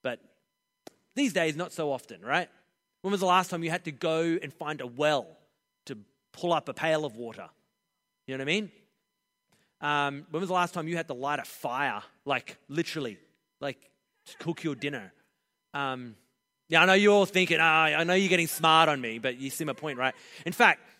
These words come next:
in fact, we get more time to do more things thanks to electricity. Your days are far longer now, right? You can turn on the lights and you can keep working, okay? So while we might not be over, able to superimpose an ancient Middle Eastern way of life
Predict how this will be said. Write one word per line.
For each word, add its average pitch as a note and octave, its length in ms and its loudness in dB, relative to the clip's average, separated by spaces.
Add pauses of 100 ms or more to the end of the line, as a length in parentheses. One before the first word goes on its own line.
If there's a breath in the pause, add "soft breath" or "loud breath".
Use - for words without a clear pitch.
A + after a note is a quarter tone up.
(100)
in E3+ 80 -8
fact, - 400 2
we A3+ 180 2
get B3 260 4
more F3 400 4
time D#3+ 440 0
to - 120 -14
do D#3 160 -6
more D#3+ 220 -6
things D#3+ 380 -6
thanks C3+ 260 -8
to D3+ 80 -6
electricity. D3 480 -6
Your C3 240 -8
days D#3 300 -2
are C3 60 -8
far G#3 520 6
longer F3 380 0
now, A#2 260 -6
right? C#3 320 -4
You C3 80 -16
can C3 220 -10 (220 soft breath)
turn G#3 180 0
on G3+ 80 -2
the F#3+ 60 -2
lights F#3 320 0
and D3 60 -14
you C3+ 60 -12
can C#3 120 -14
keep F3 240 -14
working, C#3 400 -6
okay? C3 240 -10 (220 loud breath)
So - 140 -10
while G#3+ 260 6
we A#3 80 2
might A3 180 4
not A3 200 0
be F#3+ 160 0
over, F#3 300 2 (180)
able E3 240 4
to E3 100 0
superimpose D#3+ 720 -2
an D3+ 100 -6
ancient D3 380 -8
Middle C#3 260 -6
Eastern C3+ 280 -12
way C3 140 -6
of B2 80 -8
life B2 300 -10